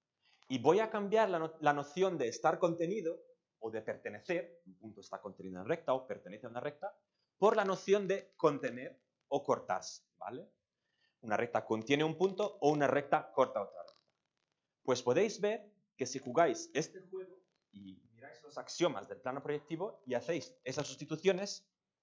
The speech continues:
os sale otro plano proyectivo. Cambiando puntos y rectas, eh, y relaciones de estar contenido y contener, sale otro plano proyectivo, ¿vale?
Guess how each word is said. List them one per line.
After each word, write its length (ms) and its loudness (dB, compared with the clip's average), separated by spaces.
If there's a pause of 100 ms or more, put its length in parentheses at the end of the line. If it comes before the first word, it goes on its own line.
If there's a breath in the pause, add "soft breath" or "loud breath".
os 200 -20
sale 260 -14 (260)
otro 300 6
plano 260 0
proyectivo. 580 -20 (380)
Cambiando 680 2
puntos 420 0
y 80 -20
rectas, 640 -20 (300)
eh, 60 -20 (320)
y 260 -10
relaciones 500 -4
de 60 -10
estar 180 -2
contenido 480 0
y 60 -8
contener, 580 -4 (720)
sale 280 -2
otro 220 -20
plano 280 -20
proyectivo, 480 -18 (580)
¿vale? 320 -10